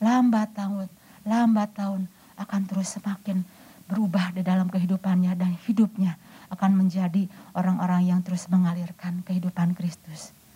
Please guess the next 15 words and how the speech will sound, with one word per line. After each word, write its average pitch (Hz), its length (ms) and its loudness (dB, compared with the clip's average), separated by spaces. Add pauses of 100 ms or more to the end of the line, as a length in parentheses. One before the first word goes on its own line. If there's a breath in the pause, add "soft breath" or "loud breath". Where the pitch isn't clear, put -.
(480 loud breath)
Demikian 190 400 2
firman 190 340 6
Tuhan. 226 400 2 (840 loud breath)
Dua 202 160 4
hal 196 240 4
ini 214 400 4 (160)
yang 180 160 -4
harus 190 320 -6
kita, 196 400 -4 (400 loud breath)
eh, 202 80 4
pegang, 208 500 0
bahwa 185 380 -2 (240)
Tuhan 240 320 0
adalah 185 320 2
sumber 320 560 0